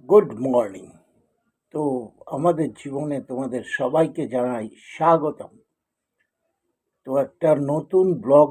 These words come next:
নিয়ে আমি তোমাদের কাছে এলাম। কাল সারা রাত ঘুম হয়নি, জানো তো, এই দাঁতের ব্যথায়। অনুপমা তিন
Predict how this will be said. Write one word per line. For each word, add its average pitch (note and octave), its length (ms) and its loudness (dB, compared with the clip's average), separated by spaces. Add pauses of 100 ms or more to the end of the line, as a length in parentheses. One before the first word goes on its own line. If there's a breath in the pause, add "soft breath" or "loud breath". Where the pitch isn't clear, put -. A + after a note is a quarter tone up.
নিয়ে D3+ 240 -4 (160)
আমি C3+ 320 -4
তোমাদের B2+ 440 -4
কাছে A2 320 -12
এলাম। A2+ 260 -4 (1700)
কাল C3 200 -6
সারা C3 380 -4
রাত D#3 180 4 (100)
ঘুম C3 280 -8
হয়নি, A#2+ 300 -4
জানো A#2+ 220 -10
তো, - 160 -18 (180)
এই B2+ 160 -20
দাঁতের A#2+ 460 -6
ব্যথায়। - 440 -10 (1000)
অনুপমা C#3 460 -2 (120)
তিন C#3+ 180 -4